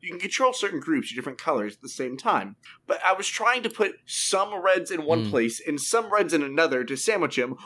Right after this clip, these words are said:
Speaker 1: while fighting off people in the middle that are killing my reds, and I couldn't separate
Speaker 2: Yeah.
Speaker 1: my reds easily enough, and I had to go back and keep getting more, and then farming things to get the souls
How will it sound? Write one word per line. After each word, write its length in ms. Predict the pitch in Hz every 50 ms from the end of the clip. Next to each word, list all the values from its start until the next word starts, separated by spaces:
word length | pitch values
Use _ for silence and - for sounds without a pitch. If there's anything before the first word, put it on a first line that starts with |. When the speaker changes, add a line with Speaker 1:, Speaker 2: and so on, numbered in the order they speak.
| -
Speaker 1:
while 160 | - 180 185 180
fighting 380 | - - 226 269 339 311 226
off 220 | 208 196 196 196 -
people 240 | 247 202 160 190
in 40 | 175 156
the 40 |
middle 220 | 156 175 214 185 151
that 120 | 151 143
are 60 | 139 131
killing 320 | - - - 214 208 190
my 80 | 170 160
reds, 380 | 156 160 190 165 139 135 -
and 80 | - 147
I 80 | 156 156
couldn't 360 | 151 - - 220 - - -
separate 460 | - - 208 - - 180 170 170 107
Speaker 2:
Yeah. 60 | 104
Speaker 1:
my 120 | 123 135 131
reds 400 | 131 165 156 143 123 117 - - - - - _ -
easily 400 | 208 214 185 160 151 143 139 131
enough, 260 | 113 120 120 127 131
and 80 | 151 147
I 40 |
had 60 | 147 147
to 60 | 147
go 200 | 123 165 226 233
back 280 | 233 202 185 185 -
and 100 | 170 151
keep 160 | - - 208 -
getting 200 | 208 190 196 175
more, 240 | 156 143 143 147 143
and 80 | 131
then 140 | 120 107 104 -
farming 320 | - 196 208 202 196 180
things 280 | - 160 156 147 143 135
to 60 | 147 143
get 80 | 139
the 80 | 139 -
souls 420 | - - 220 208 196 190 175 -